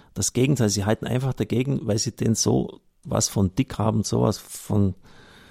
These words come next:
satt, den könnten Sie gleich auffressen. Ähm, dann dürfte,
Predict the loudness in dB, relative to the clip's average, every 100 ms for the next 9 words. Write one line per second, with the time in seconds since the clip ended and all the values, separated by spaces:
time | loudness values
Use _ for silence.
0 | -20 -20 -20 _ _ 0 2 2 0 0
1 | 0 0 -2 -2 0 2 2 2 0 -2
2 | 0 2 2 -2 -10 -20 -20 -20 _ -4
3 | 2 2 0 -4 -14 -20 -18 -8 0 2
4 | 2 0 2 0